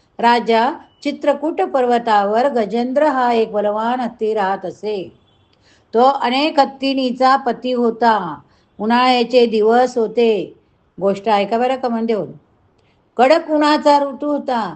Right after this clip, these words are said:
गजेंद्र हत्तीनीसह जलक्रीडा करण्यास सरोवरात गेला. सभोवताली असलेल्या हत्तीनी, मुले बाळे यांच्या मेळाव्यात तो आनंदाने विहार करू लागला. गजेंद्र जलक्रीडेत मग्न आहे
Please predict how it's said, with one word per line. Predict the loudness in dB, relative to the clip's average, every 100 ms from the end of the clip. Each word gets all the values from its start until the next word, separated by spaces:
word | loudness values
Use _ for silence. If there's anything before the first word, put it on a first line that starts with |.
| _ _ _ 0
गजेंद्र | 2 4 2 4 4
हत्तीनीसह | 4 0 -2 0 0 0 0 2 2
जलक्रीडा | 2 2 0 0 0 2 2
करण्यास | 0 -4 -2 -2 -2
सरोवरात | -2 -2 -2 -4 -2
गेला. | -2 -2 -10 -20 _ _ _ _ _ -6
सभोवताली | -2 2 2 2 2 2 0
असलेल्या | 0 -2 2 4 4 2
हत्तीनी, | 0 -4 -2 -2 0 -2 -4 -12 _ _
मुले | 2 4 4
बाळे | 2 0 0 -2 -6 -18 _ -2
यांच्या | -2 2 2 2
मेळाव्यात | 0 0 2 2 0
तो | -4
आनंदाने | -4 -4 -6 -6 -6
विहार | -6 -6 -6
करू | -8 -8
लागला. | -8 -10 -12 -16 -18 _ _ _ _ _ _ _ 2
गजेंद्र | 4 6 2 2 0 2
जलक्रीडेत | 2 2 0 2 2 2
मग्न | -2 -2 0
आहे | 0 0 -4